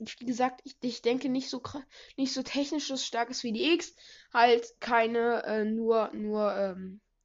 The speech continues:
keine, keine Retail-Spiele annimmt, weil es kein Blu-ray-Laufwerk hat, einen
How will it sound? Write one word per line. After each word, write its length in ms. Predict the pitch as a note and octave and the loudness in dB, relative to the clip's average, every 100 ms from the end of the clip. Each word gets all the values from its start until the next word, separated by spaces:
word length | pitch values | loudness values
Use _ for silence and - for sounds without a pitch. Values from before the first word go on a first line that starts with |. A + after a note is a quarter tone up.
| _ - | _ -20
keine, 420 | - A3+ G#3+ G#3 G3+ | -8 -2 0 -2 -2
keine 240 | G#3+ G3 | -4 -2
Retail-Spiele 760 | C4 D4 C4 - A#3+ A#3+ - | 0 0 -4 -4 -2 -2 -4
annimmt, 680 | A#3 G#3 B3 B3+ B3 B3+ - - | 0 2 2 0 0 -4 -8 -12
weil 140 | - G#3 | -4 -2
es 180 | G3 - | -4 -12
kein 260 | G3 F#3+ - | -10 -10 -12
Blu-ray-Laufwerk 920 | - C4 A#3 G#3+ - F#3+ G#3 G#3 G#3 | -4 0 0 0 -2 0 0 0 -4
hat, 180 | G#3 G3 - - - _ _ _ _ _ _ - | -2 -4 -8 -20 -20 _ _ _ _ _ _ -4
einen 240 | G3+ G3+ | -2 -2